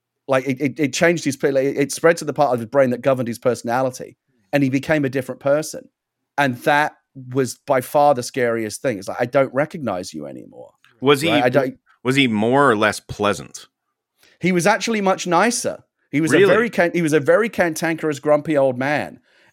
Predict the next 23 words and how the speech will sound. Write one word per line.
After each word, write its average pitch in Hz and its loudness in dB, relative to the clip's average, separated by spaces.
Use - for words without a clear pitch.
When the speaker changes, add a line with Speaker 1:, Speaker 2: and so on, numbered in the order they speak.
Speaker 1:
And 147 2
the 143 -4
cancer 160 0
actually 143 0
made 131 0
him 131 -2
much 127 -6
nice. 135 -4
Like, 143 -4
it 139 -2
ate 175 2
all 147 2
the, 135 0
it 139 -2
made, 139 0
like, 139 -2
ate 165 -2
all 151 -4
the 127 -6
toxic - -6
parts 143 0
of 101 -6
him. 80 -8